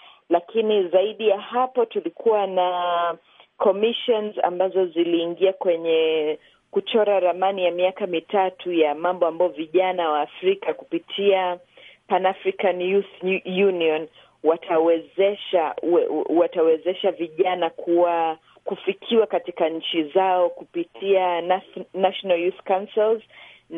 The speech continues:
ama katika nchi ambazo hawana National Youth Council kupitia Wizara ya Vijana. Kwa hiyo tume-, tume-, tu-, tumeandaa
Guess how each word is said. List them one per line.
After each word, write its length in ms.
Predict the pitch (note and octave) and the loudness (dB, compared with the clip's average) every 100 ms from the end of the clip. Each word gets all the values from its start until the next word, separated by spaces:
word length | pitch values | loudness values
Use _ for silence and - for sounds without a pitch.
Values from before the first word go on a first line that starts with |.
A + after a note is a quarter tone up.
| - | -4
ama 520 | - F#3 F#3 F3 E3+ E3 | 2 2 2 0 0 0
katika 360 | D#3+ - E3+ | -4 0 -2
nchi 260 | G3 - G3+ | -2 0 0
ambazo 300 | F#3 G3 G3+ | 2 0 0
hawana 400 | F#3+ F3+ F#3 F3 | 0 0 -2 -2
National 460 | F3 F#3+ - F3+ F#3 | -2 -4 -2 0 0
Youth 180 | G#3 | -2
Council 480 | - F#3 G3 - D#3+ | 0 0 -2 -4 -4
kupitia 840 | - D#3 E3 - G#3 G3 F#3 F3+ F3 _ _ _ | -4 -8 -8 -4 2 2 2 0 -6 _ _ _
Wizara 460 | D#3+ F3+ E3+ G3 F#3+ | -2 -2 2 2 4
ya 80 | E3 | 2
Vijana. 520 | C#3+ D#3 E3 F3 E3 | -2 -2 0 0 -2
Kwa 140 | - D#3+ | -2 0
hiyo 360 | F3 E3+ D#3+ - _ _ _ | 2 2 0 -4 _ _ _
tume-, 720 | F#3+ E3+ E3+ E3 D#3 D#3 D3 - | 0 2 4 4 2 2 0 -2
tume-, 300 | F#3 E3 D3+ | -4 0 0
tu-, 220 | - E3 - | -2 -10 -8
tumeandaa 840 | - E3+ D#3+ D#3 E3 G3 G#3 G3+ | -4 0 2 0 2 2 2 2